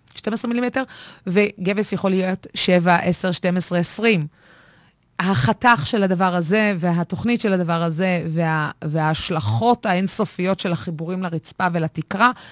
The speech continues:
זה כאילו אינסופי. עכשיו, אני בסופו של דבר לא יכולה לחזות את הכל מראש, כי הלקוח משנה את דעתו, ושוב אמרתי, אני לא, אה, קוראת בקפה, אני לא חוזה עתידות,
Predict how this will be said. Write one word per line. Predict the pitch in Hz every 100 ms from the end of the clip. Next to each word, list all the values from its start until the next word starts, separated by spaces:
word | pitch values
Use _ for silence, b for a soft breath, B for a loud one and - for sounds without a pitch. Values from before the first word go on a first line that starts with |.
| B B
זה | 147 180
כאילו | - 175 170
אינסופי. | 190 185 208 - 170 135 b b
עכשיו, | - - 160 123
אני | 151 151 202 226
בסופו | 208 196 196
של | 190 185
דבר | 151 143 143 156 b b b b -
לא | 208
יכולה | 262 269 214
לחזות | 190 160 190
את | 180
הכל | 175 - 170
מראש, | 170 156 151 202 - - b _
כי | 196
הלקוח | 180 - 285
משנה | 254 196 185 190
את |
דעתו, | 170 151 - 226
ושוב | 202 - 233
אמרתי, | 202 202 208 202 165 b b -
אני | 196 185 196
לא, | 220 262 269 _ _ -
אה, | 190 185 180 _ -
קוראת | - 202 202
בקפה, | 180 196 185 240 240
אני | 208 185
לא | 208 220 202
חוזה | - 165 202
עתידות, | 202 185 156 240 -